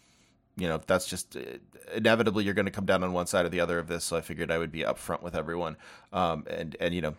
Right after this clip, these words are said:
this podcast has been put out with, uh, the approval of Lawhead as well. I, I messaged her and asked about this as also. It's important to note that I am firmly on, uh, her side here, uh, such as sides need to be taken.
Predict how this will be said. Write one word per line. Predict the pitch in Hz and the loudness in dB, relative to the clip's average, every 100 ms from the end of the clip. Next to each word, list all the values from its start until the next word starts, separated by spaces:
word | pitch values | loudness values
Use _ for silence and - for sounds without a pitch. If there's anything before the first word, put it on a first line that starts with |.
| _ | _
this | 90 - - | -4 -2 0
podcast | - 101 95 - 95 - | 2 4 2 4 2 2
has | 90 | -4
been | 92 | -6
put | - - | 0 6
out | 90 - | 6 6
with, | 92 87 - - - - - - | 2 0 -2 -16 -18 -18 -8 4
uh, | 92 82 | 6 6
the | 90 | 4
approval | 90 - 117 98 95 90 | -2 0 0 2 2 4
of | 87 87 | 0 2
Lawhead | 87 90 85 | 2 4 2
as | 67 80 | 2 0
well. | 95 87 | 2 4
I, | 82 76 | 2 0
I | - 78 | -4 -2
messaged | 82 - 87 - | -2 -4 -8 -4
her | 90 | -4
and | 82 | 2
asked | 90 92 - | 4 4 2
about | 95 87 - | 2 2 2
this | 85 85 | -4 -4
as | 80 | -6
also. | - 82 - 87 85 - | 0 2 4 4 4 0
It's | 87 - - - _ _ _ - - | -4 -4 -4 -10 _ _ _ -6 -4
important | 95 - 120 107 98 - | 0 2 2 0 -8 -8
to | - 98 | -4 0
note | 92 90 - - | 6 6 4 0
that | 82 - | 0 2
I | 82 87 | 2 2
am | 82 76 76 73 | 2 -2 -6 -10
firmly | - 87 82 71 | -4 -2 -2 -6
on, | 78 78 76 80 - - - - - | -4 -4 -6 -8 -20 -20 -20 -18 -6
uh, | 90 | -4
her | 101 98 | -2 6
side | 156 151 | 10 10
here, | 110 104 - - _ _ - | 8 0 -2 -16 _ _ 4
uh, | 110 95 87 | 6 8 6
such | - 123 - | 2 -2 0
as | 95 | -2
sides | - - - 87 85 - - - | -2 -4 4 4 4 -2 -6 -10
need | 92 | -12
to | - | -10
be | 90 | -6
taken. | 110 - 98 | -4 -4 -6